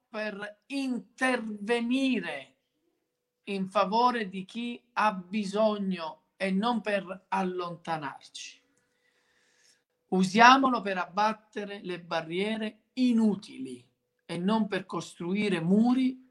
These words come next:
che ci separano. Usiamolo per ricercare la faccia del Signore. Come ha detto qualcuno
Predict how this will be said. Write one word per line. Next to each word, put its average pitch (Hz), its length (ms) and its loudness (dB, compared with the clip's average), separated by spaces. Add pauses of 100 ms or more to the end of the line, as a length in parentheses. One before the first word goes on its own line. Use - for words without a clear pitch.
(340)
che 165 200 -6
ci 202 360 -4 (400)
separano. 143 920 -4 (720)
Usiamolo 269 1120 8 (520)
per 160 220 -10
ricercare 208 1000 0 (460)
la 156 180 -4
faccia 233 840 -2
del 190 280 0
Signore. 180 840 -14
Come 180 260 0
ha 160 40 0
detto 233 420 4
qualcuno 277 680 -2